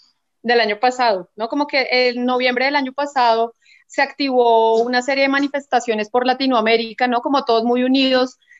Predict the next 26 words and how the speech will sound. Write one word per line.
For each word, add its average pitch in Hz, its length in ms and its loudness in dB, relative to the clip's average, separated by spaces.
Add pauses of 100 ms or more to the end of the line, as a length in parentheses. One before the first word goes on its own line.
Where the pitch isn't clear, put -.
las 247 240 0
venas 247 640 -2
au-, 269 240 0
de 208 160 0
América 247 320 0
Latina 247 480 0
siguen 247 260 -2
abiertas, 247 720 0 (100)
¿no? 240 240 -4
Entonces 247 360 -6
estamos 226 640 -4
como 240 180 -2
en 247 100 -2
un 220 100 -6
estado 233 320 0
de 233 100 0
solidaridad 240 640 -2
también 226 260 -8
latinoamericano 226 880 -6
con 233 140 -6
las 233 160 0
luchas 220 360 -6
y - 40 -8
los 233 140 -4
movimientos 233 560 -4
sociales. 226 560 -4